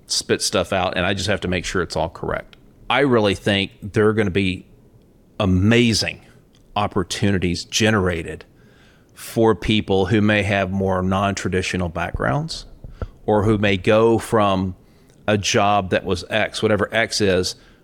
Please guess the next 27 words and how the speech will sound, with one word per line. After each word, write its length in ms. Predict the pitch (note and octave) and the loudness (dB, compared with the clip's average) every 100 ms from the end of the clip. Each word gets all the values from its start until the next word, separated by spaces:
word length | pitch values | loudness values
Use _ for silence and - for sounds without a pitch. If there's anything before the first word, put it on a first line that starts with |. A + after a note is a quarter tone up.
| - | -8
to 100 | G#2 | -2
now 240 | G#2+ A2 | 2 2
I'm 100 | G#2+ | 2
gonna 120 | A2+ | 2
transition 600 | G#2 - A2 F#2 G#2+ - G2+ | 0 0 -2 0 0 0 -2
to 80 | |
something 360 | F#2+ - G2+ G2+ | -2 -2 -2 -2
that's 180 | F2+ - | -4 -2
more 220 | G2 F#2 | 0 0
of 140 | E2 E2+ | -2 -2
Y 340 | F#2 F2+ E2+ | 0 0 -2
or 220 | D#2+ D#2+ | -4 -6
Z 500 | - F#2+ G#2 E2+ F2 | -6 -2 0 -2 -4
or 100 | - | 0
whatever 420 | G2 G#2 G2+ F#2 - - | 2 2 2 -2 -2 -4
it 140 | G#2 | -2
might 240 | G#2 G2+ F#2 | 0 -2 -2
look 280 | G2 G2+ | -2 -2
like 360 | G2 F2 E2 - - - - - | -2 -2 -4 -10 -20 -20 -20 -2
here 160 | A#2+ | 0
in 80 | G#2+ | 0
the 60 | F2+ | 0
near 180 | F2+ | 0
term. 280 | G#2 - F2 - - | -2 -2 -2 -4 -6
And 100 | - | -2
I 80 | A2 | 0
think 280 | C#3 A#2 - | 0 -2 -2